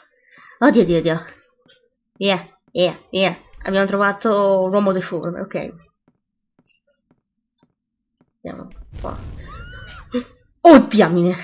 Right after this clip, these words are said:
C-, cos'era quello? Sì, sì. Perfetto, punto di porta.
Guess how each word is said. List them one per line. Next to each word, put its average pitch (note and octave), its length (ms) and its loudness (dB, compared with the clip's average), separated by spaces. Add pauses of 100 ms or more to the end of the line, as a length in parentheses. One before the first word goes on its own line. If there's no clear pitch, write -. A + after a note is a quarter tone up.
(1040)
C-, - 420 -6
cos'era F4 300 8
quello? A3+ 340 2 (100)
Sì, - 220 8
sì. F4+ 160 8 (3000)
Perfetto, - 600 -12 (100)
punto G#3+ 260 -10
di A3 120 -10
porta. - 520 -14